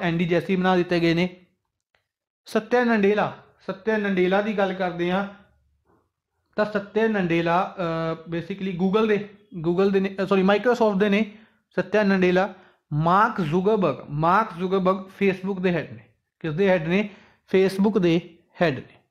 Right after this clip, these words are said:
ਤਾਂ ਅੱਜ ਦੇ ਲਈ ਬਸ ਇੰਨਾ ਹੀ। I hope ਤੁਹਾਨੂੰ ਸੈਸ਼ਨ ਪਸੰਦ ਆਇਆ ਹੋਏਗਾ। ਸੈਸ਼ਨ ਨੂੰ like and share ਜ਼ਰੂਰ ਕਰਦੇ ਰਹੋ kindly ਆਪਣੇ ਫਰੈਂਡਸ ਦੇ ਨਾਲ। Thank you for watching the session। Goodbye। ਹੈਲੋ ਫਰੈਂਡਸ,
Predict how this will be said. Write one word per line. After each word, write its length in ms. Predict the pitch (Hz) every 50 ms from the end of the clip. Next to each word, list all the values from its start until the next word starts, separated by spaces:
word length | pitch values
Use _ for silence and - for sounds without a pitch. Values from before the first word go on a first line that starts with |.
| _ _ _ _ _ _ _ _ _ _ _ _ _ _ _ _ _ _ _ _ _ _ _ _ _ _ _ _ _ _ _ _ _ _ _ _ _ _ _ _ _
ਤਾਂ 240 | - - - 180 190
ਅੱਜ 100 | 190 175
ਦੇ 120 | 220 233 247
ਲਈ 140 | 247 247
ਬਸ 180 | 240 240 233 240
ਇੰਨਾ 260 | 214 190 185 190 190
ਹੀ। 260 | 170 185 214 233 - - - 185
I 20 | 185
hope 280 | 196 196 196 202 202
ਤੁਹਾਨੂੰ 260 | 196 - 214 208 214
ਸੈਸ਼ਨ 420 | 208 - 202 180 170 - 190 151 - - - -
ਪਸੰਦ 420 | 165 156 - - 180 196 214 214
ਆਇਆ 180 | 208 196 185 180
ਹੋਏਗਾ। 480 | 180 180 170 151 180 185 196 196 196 - - - _ -
ਸੈਸ਼ਨ 380 | - 202 202 196 - 226 240
ਨੂੰ 100 | 240 247
like 360 | 233 214 185 175 190 202 202
and 140 | 214 220 220
share 320 | 214 208 - 190 190 202 196
ਜ਼ਰੂਰ 320 | 190 196 190 202 208 202
ਕਰਦੇ 320 | - 202 180 170 170 180
ਰਹੋ 100 | 180 196
kindly 460 | 214 202 208 175 165 160 175 196 190 190
ਆਪਣੇ 220 | 180 175 175 180
ਫਰੈਂਡਸ 300 | 165 - 190 190 190 185
ਦੇ 120 | 170 180
ਨਾਲ। 280 | 165 160 156 156 170 180 - - - - _ _ - 214
Thank 140 | 214 214 226
you 100 | 214 220
for 120 | 220 208
watching 220 | 196 208 196 180 175
the 60 | 170 -
session। 400 | 208 196 196 - 180 165 170 180 170 - - _ _ _ _ 170 156
Goodbye। 320 | 151 151 147 139 - 160 - - _ _ _ _ _ _ _ _ _ _ _ _ _ _ _ _ _ _ _ _ _ _ _ _ _ _ _ _ _ - - - - - - _ _ _ - - 104 101 104 - _ _ _ - - - - _ _ _ _ _ _ - - -
ਹੈਲੋ 260 | 175 185 196 208 226
ਫਰੈਂਡਸ, 340 | 220 - 190 170 147 147 151